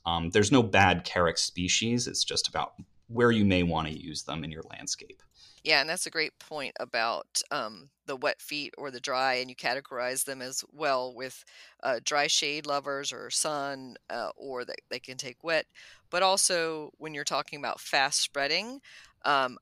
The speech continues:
Speaker 2: I do wanna set some expectations in our listeners because these are still plants, <laughs> and
Speaker 1: Yeah. <laughs>
Speaker 2: it's not, like,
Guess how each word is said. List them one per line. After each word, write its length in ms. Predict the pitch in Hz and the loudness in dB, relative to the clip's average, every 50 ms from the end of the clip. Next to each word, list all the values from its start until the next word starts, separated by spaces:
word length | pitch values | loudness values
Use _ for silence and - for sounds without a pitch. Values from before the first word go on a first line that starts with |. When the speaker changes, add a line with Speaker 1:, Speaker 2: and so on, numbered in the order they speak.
| - | -8
Speaker 2:
I 80 | 113 139 | -8 -6
do 200 | - 147 156 160 | -6 -8 -8 -8
wanna 260 | 156 156 147 143 135 | -10 -10 -8 -8 -4
set 380 | 151 - - - 156 - - - | 0 2 2 4 2 2 0 -2
some 160 | - - - - | -4 -4 -2 -6
expectations 960 | 135 - - - - 131 - - - 151 139 - - - 208 208 214 220 208 | -4 -4 -4 -6 -6 -8 -6 -6 -6 -4 0 0 0 0 0 -4 -6 -8 -8
in 80 | 208 208 | -4 -2
our 160 | 202 196 190 | -2 -2 -2
listeners 580 | 190 190 196 - - 208 196 190 190 196 202 - | -2 -2 -2 -2 -4 -2 -4 -6 -4 -4 -6 -8
because 360 | - 143 - 165 151 139 - | -8 -12 -8 -8 -6 -6 -6
these 240 | - 190 208 214 208 | -4 -4 -6 -4 -4
are 100 | 208 214 | -4 -2
still 300 | - - 190 185 185 190 | -2 -2 -2 -4 -4 -6
plants, 920 | _ - - - 180 151 135 120 120 151 _ - - - - - - - _ _ _ _ _ _ - | _ -18 -12 -6 -4 -2 -2 -2 -4 -6 _ -4 -2 -2 -2 -2 -4 -8 _ _ _ _ _ _ 6
<laughs> 320 | 208 - - - 190 - - | 6 6 8 6 2 2 2
and 200 | 226 220 202 - - - - | 2 2 2 2 2 -4 6
Speaker 1:
Yeah. 180 | - - - - 370 - _ _ - - | 6 6 8 8 2 2 _ _ -4 -2
<laughs> 220 | - - 427 - - - - - - - - - - - - - | 4 6 6 6 6 4 2 0 -2 -2 -6 -6 -6 -6 -4 -2
Speaker 2:
it's 240 | 208 247 - - - | -2 0 0 0 2
not, 320 | 202 190 190 196 196 - | 6 8 10 10 8 6
like, 240 | - 180 175 175 175 | 4 2 2 2 0